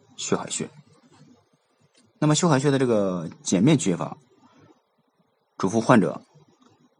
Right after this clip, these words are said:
屈膝。医生呢，以自己的左手掌的掌心放在患者的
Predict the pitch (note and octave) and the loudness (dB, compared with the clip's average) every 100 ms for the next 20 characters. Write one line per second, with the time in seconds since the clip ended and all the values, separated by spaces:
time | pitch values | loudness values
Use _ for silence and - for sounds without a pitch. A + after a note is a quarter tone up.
0 | _ - - A2 - A2+ B2+ - _ _ | _ -12 -6 -4 0 -2 -2 -14 _ _
1 | _ _ _ _ _ _ _ _ _ _ | _ _ _ _ _ _ _ _ _ _
2 | _ - D3 D#3+ C#3+ G2+ - - A2 G#2 | _ 2 6 8 6 4 -2 0 4 4
3 | G2 - _ _ _ - - A2+ F#2 F2+ | 2 -4 _ _ _ -6 0 2 2 0
4 | G#2+ A#2 A2+ C#2 - - - A#2+ - - | 0 0 0 -2 -8 -14 -10 -2 -2 -4
5 | - - D3 - _ _ _ _ _ _ | -8 -4 -4 -6 _ _ _ _ _ _
6 | _ _ - C3+ G#2 G2 E2+ - _ _ | _ _ 2 2 2 -2 -6 -12 _ _
7 | _ - - C#3 E2 C#2+ | _ 0 4 4 2 -6